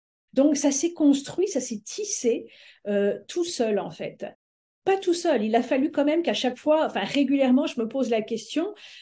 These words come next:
dans tout ce que tu fais, qu'est-ce qui t'intéresse ? Et donc, que je réduise à chaque fois. Et ça m'a amené au coaching.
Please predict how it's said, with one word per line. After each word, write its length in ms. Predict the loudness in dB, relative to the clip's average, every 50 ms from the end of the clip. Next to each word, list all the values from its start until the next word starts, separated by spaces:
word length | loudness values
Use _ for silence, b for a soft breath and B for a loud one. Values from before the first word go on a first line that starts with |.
| B B
dans 160 | -2 -2 -2
tout 200 | -2 -2 -2 -2
ce 120 | -2 -2 -2
que 80 | -4
tu 180 | -4 -4 -4 -4
fais, 160 | -2 -2 -2
qu'est-ce 180 | -2 -2 -4 -2
qui 120 | -4 -2
t'intéresse ? 500 | 0 0 0 2 2 2 2 2 0 0
Et 40 | 0
donc, 160 | -2 -2 2
que 80 | 0 2
je 120 | 2 2
réduise 540 | 2 4 4 2 2 2 0 2 2 2 2
à 60 | 0
chaque 220 | -2 -2 -6 -6
fois. 260 | -6 -4 -2 -2 -2 -4 B B B B B B
Et 60 | -10
ça 160 | -6 -4 -2
m'a 120 | -2 0 -2
amené 240 | -2 -2 -2 -2 -2
au 100 | -4 -4
coaching. 540 | -6 -8 -10 -8 -6 -4 -2 -2 -2 -4